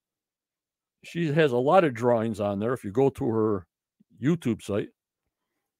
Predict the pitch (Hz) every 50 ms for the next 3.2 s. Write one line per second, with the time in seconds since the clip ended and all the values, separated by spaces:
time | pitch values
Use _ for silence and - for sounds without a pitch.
0 | _ _ - 131 117 113 127 113 101 117 123 127 127 123 113 104 113 117 110 104
1 | 101 104 117 117 120 123 127 123 110 107 113 95 - 95 90 127 127 131 127 127
2 | 120 101 104 120 120 120 - - - - - 107 104 101 101 _ - 135 131 -
3 | 135 151 151